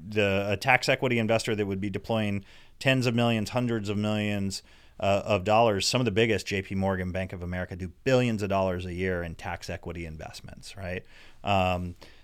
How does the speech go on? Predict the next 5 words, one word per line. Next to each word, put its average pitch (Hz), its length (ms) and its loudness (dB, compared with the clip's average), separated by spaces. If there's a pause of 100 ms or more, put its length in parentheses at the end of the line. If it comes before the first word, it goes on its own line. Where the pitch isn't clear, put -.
(140)
the, 110 520 -2
you 117 160 -2
know, 95 120 -2
th-, 95 260 -8 (1400)
they're 127 680 4